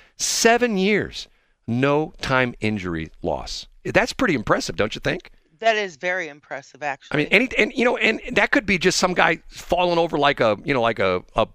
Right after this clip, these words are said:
Speaker 1: pallet on the floor and breaking his arm. You know what I mean? Could be anything. Could happen any place. It's thirty years in business, seven years with no, uh, time lost injuries.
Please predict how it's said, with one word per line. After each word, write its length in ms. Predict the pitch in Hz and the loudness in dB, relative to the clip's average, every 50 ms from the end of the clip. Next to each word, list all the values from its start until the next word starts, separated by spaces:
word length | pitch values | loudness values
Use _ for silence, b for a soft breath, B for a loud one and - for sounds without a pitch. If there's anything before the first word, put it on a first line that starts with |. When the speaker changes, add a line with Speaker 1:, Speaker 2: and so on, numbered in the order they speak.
| - - | -6 0
Speaker 1:
pallet 360 | - - 190 214 196 - - | 4 4 4 4 2 0 -2
on 120 | - 117 110 | -2 -2 -2
the 60 | 98 | -4
floor 440 | - - 160 196 233 - 131 104 95 | -4 -2 0 2 2 2 0 0 -2
and 180 | 92 92 87 | -2 -2 0
breaking 240 | - 139 165 - - 123 | 0 0 0 0 -2 -2
his 100 | 113 113 | 2 4
arm. 340 | 127 165 220 208 123 85 - B B B B | 4 4 4 2 -2 -4 -8 B B B B
You 60 | 165 | 0
know 40 | 160 | 0
what 40 | 151 | 2
I 20 | |
mean? 100 | 160 170 - | 0 -2 2
Could 140 | - 202 | 0 0
be 140 | 180 190 185 | 2 4 2
anything. 340 | 196 247 285 302 - - 85 | 2 2 0 -2 -6 -6 -4
Could 140 | - 170 165 | -2 0 0
happen 220 | 160 151 - - 170 | 2 0 0 -2 -2
any 180 | 180 247 302 | -2 -2 -4
place. 340 | - - - - - - - B B B B B B | -6 -6 -8 -8 -8 -10 -14 B B B B B B
It's 180 | B - - - | B -4 -4 0
thirty 260 | - 208 220 240 247 | 4 4 4 4 4
years 240 | 226 220 220 214 185 | 2 2 0 0 0
in 80 | 214 175 | -2 0
business, 400 | 170 160 135 143 147 - - b b b | 0 -2 0 -2 -4 -6 -8 b b b
seven 380 | b - - 175 175 175 180 175 | b 0 2 2 2 2 0 -2
years 400 | 156 143 139 135 131 120 - - B B B B B B | 0 0 2 0 0 -2 -6 -12 B B B B B B
with 300 | B 107 107 113 110 - | B -2 0 0 0 0
no, 480 | - 110 113 113 113 113 117 110 107 - - | 0 0 2 2 2 2 0 0 -4 -4 -2
uh, 240 | - 98 95 92 92 92 - | 0 2 2 2 0 0 -2
time 280 | - 110 110 110 110 104 | -2 -2 0 0 -2 -2
lost 320 | 98 101 101 101 - - | 0 0 0 -2 -4 -4
injuries. 500 | - 104 101 90 92 92 92 90 87 - | -6 -6 -4 -2 -2 -2 -2 -2 -4 -8